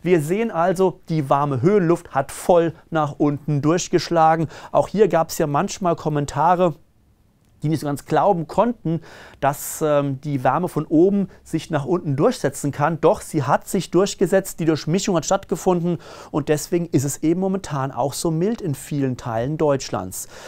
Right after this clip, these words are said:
Wir blicken mal auf die Ensemblevorhersage und die gibt uns einen Ausblick darauf, was uns in den nächsten zehn bis vierzehn Tagen erwarten könnte. Spannend ist die rote Linie, denn die rote Linie ist das Mittel aus allen einzelnen Berechnungen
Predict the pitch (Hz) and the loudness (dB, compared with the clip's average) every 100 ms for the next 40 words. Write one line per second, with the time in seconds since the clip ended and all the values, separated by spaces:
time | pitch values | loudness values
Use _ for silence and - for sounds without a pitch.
0 | - - - - - 190 254 233 208 196 | -18 -20 -20 -6 0 0 0 0 2 2
1 | 160 175 165 170 147 147 - 139 160 147 | 4 2 2 -2 -2 -2 2 2 2 0
2 | - 120 104 110 92 104 113 131 - 175 | 0 0 0 0 -2 -2 -4 -4 -4 -4
3 | 202 202 185 - 151 151 151 151 - 165 | -4 -2 -4 -2 -2 -2 -4 -4 0 0
4 | 196 190 180 151 151 165 175 165 - 151 | 0 -2 0 2 2 2 0 0 -2 -2
5 | 175 - 175 - 156 147 160 - 175 151 | -2 -2 -2 -2 -4 -2 -6 -6 -8 -6
6 | - 180 175 165 - 160 - 156 143 143 | -2 0 0 -4 -2 -4 -2 -6 -4 -4
7 | 156 165 151 139 135 143 151 147 143 - | -4 -4 -4 -2 0 0 -2 -4 -6 0
8 | 175 196 - 113 104 - 165 226 233 - | 2 2 2 -2 -2 2 2 4 0 0
9 | 208 - 185 170 156 185 226 - 185 175 | -2 -2 -2 0 2 2 2 2 0 0
10 | 214 208 160 120 - - - - 180 202 | -2 0 0 0 -4 -20 -12 0 2 2
11 | 180 147 170 240 208 185 202 202 190 190 | 0 2 4 4 2 2 2 0 0 0
12 | - 151 - 143 156 247 226 185 165 - | 0 -4 -4 -4 -2 -2 -2 -2 -4 -4
13 | 170 202 202 156 185 175 180 170 156 143 | -4 -2 -2 -2 -2 -2 -2 0 0 2
14 | 202 - 202 196 | 0 -2 -2 0